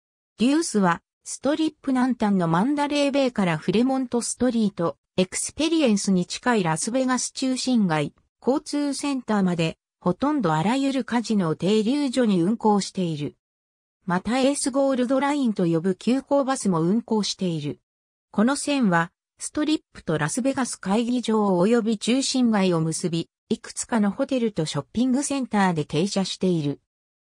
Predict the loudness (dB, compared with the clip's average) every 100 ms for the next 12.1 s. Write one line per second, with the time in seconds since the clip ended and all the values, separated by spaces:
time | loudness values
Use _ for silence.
0 | _ 0 0 0 0 2 2 0 0 0
1 | -2 -4 _ -2 0 2 2 2 0 -2
2 | -2 0 0 -4 -4 0 2 2 0 -4
3 | -6 -4 0 0 0 -2 -6 _ _ 0
4 | 0 0 2 2 2 0 0 0 -2 -2
5 | 0 0 2 2 2 0 -4 -6 -4 -6
6 | -8 -2 0 0 -2 0 0 0 -2 -4
7 | -4 -4 0 0 0 0 0 0 -6 _
8 | -2 0 0 0 -2 -2 -2 0 -4 -4
9 | -4 -4 -4 -8 -10 _ _ _ _ _
10 | _ 0 0 0 0 2 2 0 -2 0
11 | 0 2 2 0 0 -2 -2 -4 -2 0
12 | 0